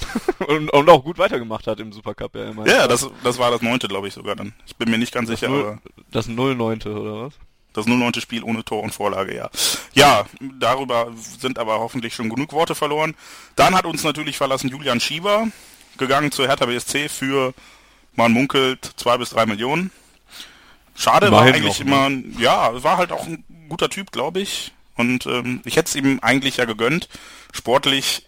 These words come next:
Speaker 2: ist es aber sicherlich die sinnvollere Alternative oder die sinnvollere Entscheidung für ihn gewesen, den B V B
Speaker 1: Ja.
Speaker 2: zu verlassen.
Speaker 1: Wobei ich glaube, dass er bei, bei Hertha B S C in dieser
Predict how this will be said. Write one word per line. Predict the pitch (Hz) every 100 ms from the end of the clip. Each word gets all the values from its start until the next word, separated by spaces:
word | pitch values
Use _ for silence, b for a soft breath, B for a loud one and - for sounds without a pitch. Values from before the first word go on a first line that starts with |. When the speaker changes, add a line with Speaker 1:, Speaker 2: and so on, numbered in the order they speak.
| _
Speaker 2:
ist | 127 123
es | 127
aber | - 120 117 127
sicherlich | 117 110 117 107 107 -
die | 101
sinnvollere | 98 104 101 95 95 95 95 101 _ _ _
Alternative | 104 101 104 98 - 98 98 98 101 -
oder | - 101 95
die |
sinnvollere | 101 107 101 98 98
Entscheidung | 92 98 98 95
für | - 104
ihn | 98 95
gewesen, | 95 98 98 101 - _ -
den | 208
B |
V | -
B | 104
Speaker 1:
Ja. | 98
Speaker 2:
zu | 95
verlassen. | 104 - - - - B B B
Speaker 1:
Wobei | - 110 170
ich |
glaube, | 156 185 240
dass | 196
er | 175
bei, | 156 165 165
bei | 147
Hertha | 151 190 175
B |
S | 170
C | - 214
in |
dieser | 214